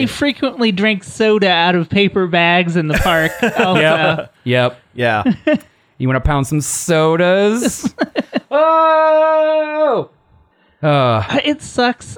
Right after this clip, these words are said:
Speaker 1: Um, the guy that did regular show, J G Quintel, his new
Speaker 2: Mm-hmm.
Speaker 1: show, which is very good, called Close Enough.
Speaker 2: Right, we've talked about Close Enough
Speaker 1: Yeah,
Speaker 2: a
Speaker 1: it's
Speaker 2: few
Speaker 1: only
Speaker 2: times.
Speaker 1: got, it's only getting one more season. And
Speaker 2: Oh,
Speaker 1: then
Speaker 2: really?
Speaker 1: it's done.
Speaker 2: Ah,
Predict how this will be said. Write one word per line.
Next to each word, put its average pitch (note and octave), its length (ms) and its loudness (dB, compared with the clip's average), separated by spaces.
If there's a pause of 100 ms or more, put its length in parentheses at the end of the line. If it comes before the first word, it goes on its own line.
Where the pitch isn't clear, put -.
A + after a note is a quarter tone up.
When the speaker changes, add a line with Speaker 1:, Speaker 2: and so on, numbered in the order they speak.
Speaker 1:
Um, G3 540 0 (560)
the A3+ 100 0
guy G#3 220 2
that G3 140 0
did F#3 160 0
regular F3 380 0
show, F3+ 220 -2
J F3+ 220 0
G E3 200 0
Quintel, F3+ 520 0
his F3+ 260 -2
new G3 200 2
Speaker 2:
Mm-hmm. E3+ 120 -2
Speaker 1:
show, F#3+ 200 2
which F3 240 -2
is E3 140 -2
very E3+ 240 0
good, D#3+ 300 -4
called E3 220 -8
Close F3+ 300 -8
Enough. E3 420 -2
Speaker 2:
Right, D#3 180 0
we've E3+ 120 0
talked G#3+ 200 0
about C#3+ 160 0
Close B2+ 220 -6
Enough G3 120 2
Speaker 1:
Yeah, F#3 120 2
Speaker 2:
a G#3+ 60 0
Speaker 1:
it's G#3+ 120 -2
Speaker 2:
few B3 80 0
Speaker 1:
only A#3 180 0
Speaker 2:
times. F#3+ 40 0 (260)
Speaker 1:
got, - 80 -16
it's A#3 180 -4
only A3+ 180 0
getting G3 240 0
one G3 160 2
more F#3+ 180 0
season. E3+ 380 -2
And D3+ 120 -2
Speaker 2:
Oh, C#4+ 140 2
Speaker 1:
then - 80 0
Speaker 2:
really? A#3 300 2
Speaker 1:
it's B2+ 40 0
done. - 320 -2
Speaker 2:
Ah, A3+ 120 2